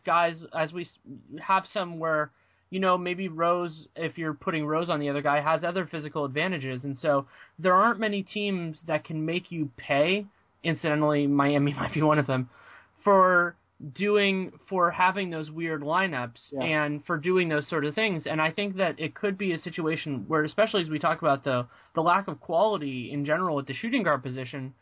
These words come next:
Speaker 1: where they get the benefit of just having, no team having that kind of perimeter depth. And so you're not really, you're losing something,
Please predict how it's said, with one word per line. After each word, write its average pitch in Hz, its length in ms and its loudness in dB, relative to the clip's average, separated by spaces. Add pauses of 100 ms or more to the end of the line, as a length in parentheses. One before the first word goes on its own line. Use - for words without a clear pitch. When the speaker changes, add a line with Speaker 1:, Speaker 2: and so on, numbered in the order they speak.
(380)
Speaker 1:
where 185 320 4
they 196 160 0
get 214 240 2
the - 80 -4
benefit 170 500 0
of 147 100 -6
just 165 260 -8 (340)
having, 175 560 -2
no 180 180 -2
team 196 320 -6
having 165 340 -2
that 156 200 -2
kind 160 200 -6
of 147 120 -8
perimeter 185 440 -4
depth. 131 300 -4 (460)
And 208 160 -6
so 220 180 0
you're 202 220 -2
not 214 240 2
really, 208 280 2 (160)
you're 214 220 2
losing 208 460 0
something, 262 600 -2